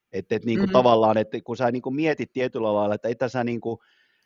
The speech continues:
Speaker 1: sä, sä et vaan kehity, jos et sä, niinku, oikeasti syö itseäsi vähän, niinku, hengiltä sit siinä samalla, koska muuten käy niin, että joku muu tulee ja sit syö. Et kyllä sun pitää, niinku, hyväksyä, että nyt tän aika on mennyt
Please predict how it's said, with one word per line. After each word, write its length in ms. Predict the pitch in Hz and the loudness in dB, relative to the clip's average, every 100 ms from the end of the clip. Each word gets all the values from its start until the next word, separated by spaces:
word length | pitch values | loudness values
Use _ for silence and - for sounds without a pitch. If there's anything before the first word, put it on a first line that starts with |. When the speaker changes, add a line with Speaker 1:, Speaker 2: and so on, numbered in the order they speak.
| _ _ | _ _
Speaker 1:
sä, 120 | - 143 | -4 0
sä 180 | 156 143 | 2 2
et 120 | 156 | 2
vaan 200 | 160 135 | -2 -2
kehity, 600 | 175 147 110 95 85 85 | -4 -2 -2 -4 -12 -14
jos 220 | - - 113 | -10 -8 -8
et 100 | - | -2
sä, 140 | 123 | -2
niinku, 240 | 117 123 | -2 -2
oikeasti 440 | 131 117 101 95 104 | -2 -2 -4 -6 -10
syö 280 | - 127 107 | -4 0 0
itseäsi 560 | 110 - 95 80 - | -2 -4 -8 -8 -8
vähän, 220 | 98 101 | -4 -4
niinku, 240 | 98 92 101 | -4 -8 -2
hengiltä 420 | 113 104 90 - | -2 -2 -6 -10
sit 140 | 95 | -14
siinä 200 | - 101 | -8 -6
samalla, 440 | 101 113 110 95 98 | 0 2 2 0 -2
koska 260 | 104 - | -6 -8
muuten 320 | 131 185 110 120 | -6 -4 -4 0
käy 180 | 151 | 0
niin, 180 | 151 160 | 0 -2
että 140 | 143 156 | -2 -4
joku 180 | 170 | -6
muu 220 | 165 175 117 | -4 -4 -4
tulee 380 | 107 87 85 90 | -6 -6 -8 -8
ja 120 | 92 | -8
sit 180 | 104 - | -8 -8
syö. 280 | 113 95 90 | -4 -4 -4
Et 120 | 90 | -6
kyllä 120 | 113 | -6
sun 140 | 117 120 | -4 -2
pitää, 240 | 147 131 | 4 4
niinku, 200 | 123 127 | 4 -2
hyväksyä, 460 | 151 143 110 - 110 | 0 2 0 -2 -8
että 120 | 127 | -8
nyt 60 | - | -4
tän 140 | 160 | 0
aika 340 | 147 160 - 107 | 0 0 -2 -2
on 80 | |
mennyt 460 | 123 147 135 117 113 | 0 -2 -2 -4 -6